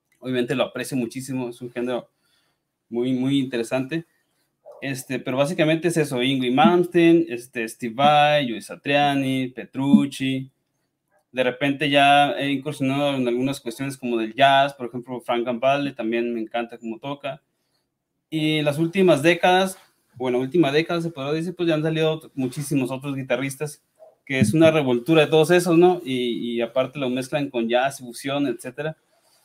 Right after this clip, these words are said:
Pero digamos que, que, que tengo las mismas influencias de la mayoría de, de, de guitarristas del género, este, que es la base, ¿no? La base del virtuosismo de Yngwie Malmsteen, la base de, de,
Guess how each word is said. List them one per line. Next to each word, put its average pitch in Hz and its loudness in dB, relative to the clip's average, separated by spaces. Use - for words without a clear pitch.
Pero 143 2
digamos 143 0
que, 123 -2
que, 127 -6
que 131 -10
tengo 147 -4
las 160 4
mismas 165 2
influencias 147 -2
de 156 -6
la 139 -2
mayoría 127 -2
de, 120 -6
de, 113 -8
de 123 -10
guitarristas 120 -6
del 120 -8
género, 147 -4
este, 113 -4
que 117 -4
es 123 -4
la 139 4
base, 123 2
¿no? 135 -8
La 117 -8
base 113 -6
del 113 -8
virtuosismo 117 -6
de 123 -2
Yngwie 123 -4
Malmsteen, 147 -4
la 117 -2
base 123 -4
de, 120 -4
de, 98 -14